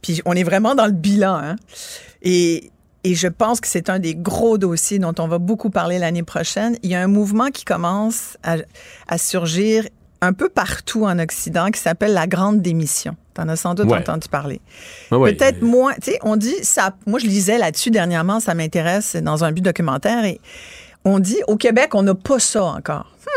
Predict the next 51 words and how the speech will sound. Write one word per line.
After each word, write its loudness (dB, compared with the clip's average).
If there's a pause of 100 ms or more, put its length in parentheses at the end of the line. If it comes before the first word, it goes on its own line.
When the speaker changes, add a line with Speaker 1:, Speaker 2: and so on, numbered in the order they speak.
Speaker 1:
Hmm, 0 (120)
que -2
nenni. 0
Moi, 4
je 4
trouve 0
qu'on 0
commence 0
pas 4
mal 0
à 2
avoir 2
des -2
bouts -4
de 0
démissionnaires 0
ici -4
et -4
là. -4 (360)
La 2
Grande 2 (120)
Démission, 0
c'est -2
un 2
mouvement 2
où 0
les 2
gens 0
disent, « 0
Moi, 2
ça -4
ne 0
m'intéresse 2
plus 0
de 0
travailler. » -4 (400)
Moi, 2
je -2
trouve 0
que -4
c'est -2
vraiment 2
ce -2
qu'on 2
commence 2
à 2
Speaker 2:
Ben 2
Speaker 1:
vivre 4
Speaker 2:
ouais. 4
Speaker 1:
chez 0
nous. 0